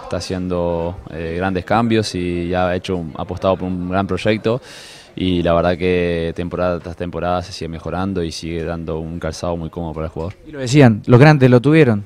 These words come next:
Speaker 2: eh, estuvo Maradona, estuvo, estuvo Pelé, estuvo Cruyff y está Godín. <laughs> Te tiraron la mochila pesada, ¿no?
Speaker 1: No me ponga, no me ponga a esa altura, pero, pero bueno, uno de su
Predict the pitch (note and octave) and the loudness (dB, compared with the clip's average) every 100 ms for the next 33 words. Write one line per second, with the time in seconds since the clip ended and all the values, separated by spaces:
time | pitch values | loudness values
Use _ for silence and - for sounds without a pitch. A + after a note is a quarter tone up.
0 | - A2 A2 G#2 G#2 A#2+ A#2+ A2+ A2+ A#2+ | -4 -2 -2 -2 -4 2 6 8 8 10
1 | D3+ E3 E3 D3+ - D3 C#3 C3 - - | 10 10 10 8 10 12 12 10 6 -6
2 | - D3 C#3+ D#3 F3+ G3+ G3 - - - | 6 8 10 12 12 12 10 4 -8 -6
3 | A#2+ D#3 D3 D3 G3+ G#3+ F3 D#3+ - C3+ | 6 10 10 12 12 12 10 2 2 8
4 | D3+ E3 F3+ C#3+ A2 - - C3+ - A#3 | 10 10 10 8 0 -6 0 4 8 10
5 | A3+ G3 G#3 E3+ D3 E3+ F#3 E3+ D3+ C#3 | 10 10 10 8 8 10 10 10 8 6
6 | E3+ D3 D#3+ D#3+ C#3+ A#2+ C3 - B2 B2+ | 6 8 8 8 6 6 4 0 0 4
7 | A#2+ B2 A#2+ B2 B2+ A#2+ B2+ B2 A#2+ A2+ | 6 6 6 4 4 4 8 8 8 6
8 | A2 B2 A#2 G#2+ G#2 G#2 G2 F#2+ F#2+ G2 | 8 8 10 8 6 6 6 4 2 2
9 | G2 F#2+ G2 G2 F#2 F2+ G2 F2+ F2+ - | 2 2 0 0 0 -2 -4 -2 -2 -2
10 | F2+ F2 | -6 -6